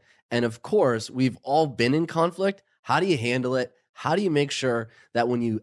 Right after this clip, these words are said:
end the conflict, it's actually resolved? And that's what being a good leader is all about. Now, this is the Art of Charm podcast, a show where we bring you actionable tips and strategies on how to better connect socially, boost your emotional intelligence,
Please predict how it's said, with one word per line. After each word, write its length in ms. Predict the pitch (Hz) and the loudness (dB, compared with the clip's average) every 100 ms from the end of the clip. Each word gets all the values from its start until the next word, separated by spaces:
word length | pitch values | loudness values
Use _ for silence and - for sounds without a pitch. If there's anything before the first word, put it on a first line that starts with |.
| _ | _
end 280 | 170 233 160 | 2 2 0
the 40 | |
conflict, 520 | 131 110 107 107 107 | 0 0 0 -2 -4
it's 100 | 131 | 0
actually 340 | 160 170 - 147 | 0 0 0 0
resolved? 560 | 123 107 101 76 - | 0 -2 -2 -4 -10
And 120 | - 143 | -2 0
that's 260 | 185 180 | 0 2
what 240 | 160 143 117 | 0 0 2
being 260 | 127 127 | 2 4
a 60 | 120 | 2
good 140 | 113 | -2
leader 240 | 107 110 104 | 0 0 0
is 100 | 98 | 0
all 160 | 95 | -2
about. 380 | 95 90 80 - | -2 -4 -4 -8
Now, 280 | 117 135 110 _ _ | -2 0 -2 _ _
this 220 | 202 240 | 0 0
is 140 | 262 190 | -2 0
the 120 | 185 | 2
Art 160 | 175 | 2
of 60 | 165 | 0
Charm 260 | 160 143 135 | 2 2 2
podcast, 640 | 123 113 113 82 90 - | 0 0 -4 -10 -10 -10
a 40 | |
show 220 | - 151 | 0 2
where 160 | 147 135 | 2 0
we 160 | 143 196 | 0 -4
bring 300 | 160 156 131 | -2 -2 -2
you 160 | 117 - | -4 -4
actionable 440 | 160 202 - 220 208 | -2 -2 -2 -4 -2
tips 300 | 165 156 165 | -2 -2 -4
and 120 | 143 | -2
strategies 580 | 147 139 123 92 - _ _ _ | 0 2 0 -6 -14 _ _ _
on 60 | 139 | -2
how 60 | |
to 60 | 143 | 0
better 280 | 110 139 175 | 2 2 2
connect 300 | 196 190 185 | 0 -2 -2
socially, 600 | - 131 135 143 135 135 _ _ | 0 0 0 0 0 -2 _ _
boost 280 | 175 220 202 | 0 0 0
your 80 | 185 | 2
emotional 360 | 147 139 123 | 2 0 -2
intelligence, 640 | 113 123 139 139 131 127 | -4 0 2 2 -2 -4